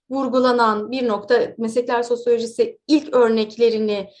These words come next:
tıp ve hukuk üzerinden yapmış idi ve şunu söylüyordu, bir, e, işin meslek olabilmesi için, e,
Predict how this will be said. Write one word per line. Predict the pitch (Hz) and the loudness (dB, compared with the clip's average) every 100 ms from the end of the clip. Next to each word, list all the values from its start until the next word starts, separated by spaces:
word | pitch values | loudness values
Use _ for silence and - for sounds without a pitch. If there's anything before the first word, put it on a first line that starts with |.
| _ _ | _ _
tıp | 320 311 269 | 0 0 4
ve | 254 226 | 4 4
hukuk | 240 269 | -6 -8
üzerinden | 254 220 196 190 175 170 175 | -4 -4 -4 -4 -4 -6 -4
yapmış | 202 180 185 180 | -4 -4 -10 -12
idi | - 180 302 480 | -12 -6 -6 -4
ve | 370 | -4
şunu | 330 349 320 | 2 4 4
söylüyordu, | - 277 208 190 170 170 370 427 _ - _ - | 2 0 0 -2 -4 -4 -8 -8 _ -20 _ -10
bir, | 226 302 392 - - | 2 4 4 2 -4
e, | 226 214 214 208 208 | 0 0 0 -2 -6
işin | - 262 - 339 285 | -6 -4 4 6 6
meslek | 262 269 392 392 | 2 -2 -4 -4
olabilmesi | 285 254 226 220 202 - - | 0 0 0 -4 -6 -8 -14
için, | 180 - 190 262 415 _ _ _ _ _ - | -12 -8 -6 -8 -10 _ _ _ _ _ -8
e, | 214 | -8